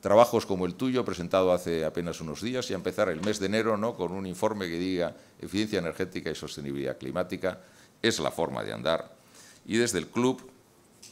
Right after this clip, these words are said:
pensamos que el hecho de que este simposio haya decidido escoger esa temática refleja esa visión que ya tuvisteis los fundadores hace siete u ocho años de poner una cátedra de sostenibilidad, eh,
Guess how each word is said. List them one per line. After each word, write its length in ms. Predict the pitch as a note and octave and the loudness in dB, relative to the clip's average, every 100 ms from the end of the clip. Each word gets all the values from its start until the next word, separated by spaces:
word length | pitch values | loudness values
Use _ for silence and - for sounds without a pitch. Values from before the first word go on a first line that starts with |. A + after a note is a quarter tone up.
| - - - - | -20 -20 -12 -4
pensamos 540 | G2+ F#2 A#2 A2 A2 | 0 4 4 4 0
que 140 | - E2+ | -2 -2
el 60 | |
hecho 220 | G2+ - | -2 -2
de 100 | E2 | -4
que 60 | D#2 | -4
este 180 | G2 E2+ | -6 -6
simposio 640 | - D2 F2+ F2+ E2+ E2+ - - - - - | -8 -4 -4 -2 -2 -4 -6 -20 -20 -20 -6
haya 220 | G#2 E2+ | -2 -2
decidido 380 | C#2+ - D#2 D2 | -2 -4 -4 -4
escoger 480 | - B1 - C#2+ - | -6 -10 -8 -10 -10
esa 180 | - D2+ | -10 -10
temática 580 | - B1 A#1+ A1+ B1+ - - - _ | -8 -10 -10 -8 -10 -10 -16 -20 _
refleja 580 | - - E2+ E2+ E2+ - - - | -12 -6 -2 2 0 0 -12 -6
esa 200 | B2 B2+ | 2 4
visión 380 | A#2+ G#2+ C3 C3 | 4 4 2 2
que 100 | A2 | 2
ya 160 | G#2+ A2 | 2 2
tuvisteis 500 | G2+ C3 - C#3 C#3 | 0 0 0 -2 -4
los 140 | F2+ | -6
fundadores 680 | F2 E2 E2+ F#2+ G2 G2+ - - - | -4 2 6 6 6 2 -6 -18 -8
hace 220 | F2 F2+ | -6 -4
siete 300 | F2 F#2 E2 | -2 -2 -2
u 40 | |
ocho 260 | D#2 - D#2+ | -4 0 2
años 360 | E2 D#2+ F2 - | 2 -2 -10 -14
de 80 | - | -10
poner 180 | F2+ G#2 | -4 -4
una 160 | F#2+ | -2
cátedra 320 | - F#2 E2+ D2 | -2 -2 -2 -4
de 60 | |
sostenibilidad, 720 | - D#2 F2 C#2 C2 C#2 D2 - - _ - | -6 -8 -6 -4 -2 0 -2 -6 -20 _ -18
eh, 220 | D2+ | -16